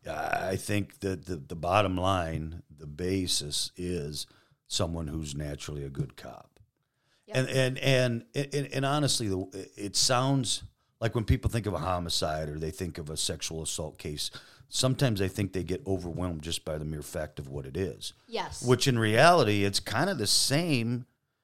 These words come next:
Speaker 1: as far as how you investigate it as, uh, uh, you know, somebody getting their mailbox smashed or, like,
Speaker 2: Right. The
Speaker 1: The,
Speaker 2: steps should
Speaker 1: the
Speaker 2: be the
Speaker 1: steps are
Speaker 2: same.
Speaker 1: always
Speaker 2: Mm-hmm.
Speaker 1: kinda sorta the same. You know what I'm
Speaker 2: Mm-hmm.
Speaker 1: saying?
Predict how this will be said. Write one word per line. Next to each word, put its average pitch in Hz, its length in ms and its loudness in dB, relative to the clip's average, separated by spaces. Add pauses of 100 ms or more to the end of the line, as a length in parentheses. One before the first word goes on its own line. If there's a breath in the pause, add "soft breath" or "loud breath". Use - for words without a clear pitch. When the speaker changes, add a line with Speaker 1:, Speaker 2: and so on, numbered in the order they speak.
(220)
Speaker 1:
as 110 100 0
far 131 300 6
as 101 160 2
how 120 180 4
you 117 160 2
investigate 92 640 0
it 113 140 0
as, 107 240 2
uh, 110 80 4
uh, 107 800 2
you 117 120 2
know, 110 360 0
somebody 139 320 2
getting 127 220 0
their 123 100 2
mailbox 135 580 0
smashed 78 580 -4
or, 76 200 -10 (560 loud breath)
like, 127 300 2 (300)
Speaker 2:
Right. 208 260 -8
The 240 100 -2
Speaker 1:
The, - 40 8
Speaker 2:
steps 339 520 0
should - 220 4
Speaker 1:
the 151 60 6
Speaker 2:
be - 160 6
the 226 140 12
Speaker 1:
steps 233 120 6
are 196 120 8
Speaker 2:
same. 87 100 4
Speaker 1:
always 135 500 8
Speaker 2:
Mm-hmm. 220 240 -4
Speaker 1:
kinda 165 220 0
sorta 92 380 0
the 78 120 -6
same. 156 560 -4
You 127 120 4
know 143 80 6
what 143 100 6
I'm 120 60 2
Speaker 2:
Mm-hmm. 120 40 -2
Speaker 1:
saying? 113 540 0